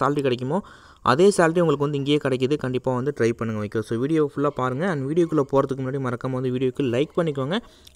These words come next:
ஷேர் பண்ணிக்கோங்க, டவுட்னா வந்து கமெண்ட் பண்ணுங்க, கண்டிப்பா வந்து ரிப்ளை பண்றேன். So ஜாப் நோட்டிஃபிகேஷன் நீங்க மிஸ் பண்ணா பார்க்கணும், நம்ம சேனலை சப்ஸ்கிரைப் பண்ணி. ஓகே, ஃபஸ்ட்டு பாருங்க, இன்ஜினியரிங் கிராஜுவேட். ஓகேவா, so இதுக்கான சேலரி per மந்த்துக்கு வந்து ஒன்பதாயிரம் ரூபாய் கொடுக்குறாங்க. ஓகேவா, இன்ஜினியரிங் நீங்க வந்து பி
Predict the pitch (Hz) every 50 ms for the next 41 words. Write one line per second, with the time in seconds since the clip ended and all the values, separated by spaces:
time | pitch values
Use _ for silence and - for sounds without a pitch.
0 | - - 139 160 190 196 - 190 175 160 139 143 151 170 151 135 139 156 165 -
1 | 170 165 165 - 143 139 151 156 156 147 147 139 135 143 143 - 123 123 127 127
2 | - 127 123 123 131 139 127 120 - - 127 123 - - 113 110 - 180 220 -
3 | - - - - - - - - - - - 175 165 143 143 160 185 202 196 190
4 | 175 170 156 156 147 156 147 143 139 135 131 - - 147 147 147 135 - 131 131
5 | 147 160 147 - - 135 139 131 127 117 - - 131 123 120 - 117 117 - _
6 | _ - _ _ _ - - 165 - 214 208 - 175 160 - - 247 208 202 165
7 | 143 147 170 175 147 151 165 170 196 190 180 180 165 143 135 139 139 139 135 131
8 | 127 117 120 120 117 - 135 127 120 - - 143 139 135 131 131 131 - 139 131
9 | 127 120 - 143 151 170 185 190 190 175 - 143 139 139 139 139 151 170 175 156
10 | 147 151 170 156 135 139 156 175 190 185 180 170 151 156 175 165 160 143 135 127
11 | 123 120 117 117 113 - 143 147 143 131 123 127 139 160 165 160 156 151 143 135
12 | 135 143 160 151 135 147 156